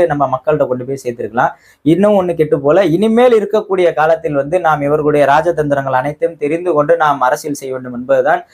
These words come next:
தலைவர் திருமா அவர்களுடைய எண்ணம். இதுல இன்னொரு விஷயத்த வந்து நம்ம தெளிவா புரிஞ்சுக்கணும் மக்களே. அதாவது,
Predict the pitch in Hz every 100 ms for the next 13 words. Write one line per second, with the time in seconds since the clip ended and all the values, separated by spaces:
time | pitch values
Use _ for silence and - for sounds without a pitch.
0 | _ - 147 147 143 160 180 165 147 143
1 | 135 131 127 120 123 120 _ _ - 214
2 | 233 220 208 208 240 220 220 226 226 208
3 | 214 196 175 180 190 170 170 160 147 131
4 | 147 135 147 180 196